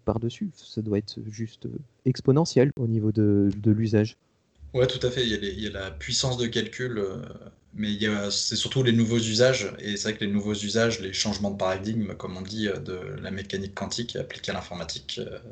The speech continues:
Speaker 2: enfin, ça, c'est, il n'y a qu'une petite proportion, euh, de scientifiques dans le monde qui sont capables de s'imaginer ce que ça va devenir. Et ça, c'est vrai que c'est un bon exemple de voir, voilà, qu'est-ce que ça révolutionnera,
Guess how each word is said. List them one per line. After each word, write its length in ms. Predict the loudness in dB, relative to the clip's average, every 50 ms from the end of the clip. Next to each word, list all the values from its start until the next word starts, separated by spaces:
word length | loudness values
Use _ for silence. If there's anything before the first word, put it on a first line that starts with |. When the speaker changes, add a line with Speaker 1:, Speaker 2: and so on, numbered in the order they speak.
| -14 -14 -12
Speaker 2:
enfin, 180 | -10 -8 -6
ça, 120 | -4 0 0
c'est, 440 | 0 0 0 -2 -4 -6 -8 -10 -12 -18 -18 -16 -16 -16 -16 -16 -18 -20 -20 -14 -8
il 60 | -8
n'y 40 | -6
a 40 | -2
qu'une 180 | 2 2 2 2
petite 300 | 0 -4 -6 -6 -8 -6
proportion, 720 | -6 -4 0 0 -2 -2 -2 -2 0 2 2 2 2 0
euh, 80 | -2 -6 -6 -6 -6 -4
de 120 | -4 -2
scientifiques 460 | -2 -2 -2 -4 -4 -4 -2 -2 0
dans 120 | 0 0 -2
le 60 | 0
monde 280 | 2 2 2 2 0 -4
qui 100 | -6 -6
sont 160 | -8 -8 -8
capables 640 | -10 -8 -8 -4 -2 -2 -2 -2 -4 -6 -8 -8 -8
de 100 | -6 -4
s'imaginer 460 | -2 -2 -2 -2 -4 -6 -6 -6 -4
ce 100 | -2 -2
que 60 | -2 -2
ça 120 | -4 -4
va 60 | -2
devenir. 240 | 0 2 4 4 4
Et 40 | 4
ça, 160 | 4 2 2
c'est 140 | 4 2 2
vrai 120 | 2 2 2
que 60 | 2
c'est 100 | 0 -2
un 200 | -2 -4 -4 -6
bon 240 | -4 -2 -2 -2 -2
exemple 440 | -2 2 4 4 4 4 2 -2
de 80 | -6 -4
voir, 340 | 0 2 4 4 4 2 -2
voilà, 180 | -6 -8 -10 -12 _ _ _ _ _ _ -10 -4
qu'est-ce 200 | -2 0 0 0
que 120 | -2 -2
ça 220 | -2 0 0 0 -2
révolutionnera, 800 | -4 -4 -4 -6 -6 -6 -10 -10 -8 -8 -6 -4 -4 -4 -4